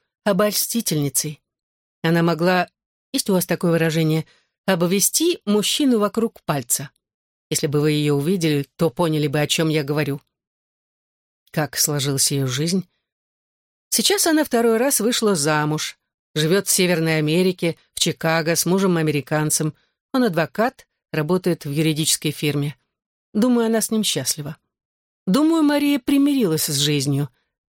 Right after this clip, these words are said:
Раньше у нее были серьезные личные проблемы, я не хочу о них говорить. Нет ли у вас ее фотографии, которую я мог бы поместить в книгу? Не знаю.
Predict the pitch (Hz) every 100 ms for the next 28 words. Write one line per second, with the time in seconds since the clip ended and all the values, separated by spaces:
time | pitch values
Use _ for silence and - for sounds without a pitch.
0 | _ - 208 220 - 214 214 190 208 208
1 | 214 202 196 170 175 170 - - 156 160
2 | 160 185 277 285 269 - _ _ - 247
3 | 240 196 202 208 175 151 - 147 151 139
4 | 131 - - _ _ _ _ _ _ _
5 | _ _ _ _ _ - 151 147 156 190
6 | 202 226 - 233 226 - 220 262 247 -
7 | 143 131 _ - 135 151 151 151 156 151
8 | 139 151 160 151 - 151 - - 156 147
9 | 131 131 _ _ _ _ _ _ _ _
10 | _ _ - 226 247 190 185 165 175